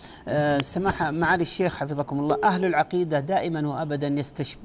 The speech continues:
يستبشرون بالأزمنة الفاضلة ويأخذون منها العظة والحكمة والعبرة. كيف يكون ذلك ونحن، آه، في هذا الشهر الفضيل، شهر الله المحرم، وكذلك على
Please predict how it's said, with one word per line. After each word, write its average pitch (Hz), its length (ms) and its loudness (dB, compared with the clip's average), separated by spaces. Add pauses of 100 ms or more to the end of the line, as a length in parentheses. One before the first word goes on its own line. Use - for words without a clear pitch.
يستبشرون 156 920 2 (360)
بالأزمنة 143 1000 2
الفاضلة 143 760 2
ويأخذون 143 640 0
منها 139 360 0 (300)
العظة 135 500 4
والحكمة 131 680 -2
والعبرة. 131 760 0 (340)
كيف 214 320 0 (240)
يكون 160 520 0
ذلك 151 400 0
ونحن، 139 580 0 (320)
آه، 135 100 4
في 143 180 0
هذا 147 180 2
الشهر 135 400 0
الفضيل، 135 460 -2
شهر 131 220 -2
الله 131 240 0
المحرم، 139 720 0
وكذلك 135 480 -2
على 131 400 4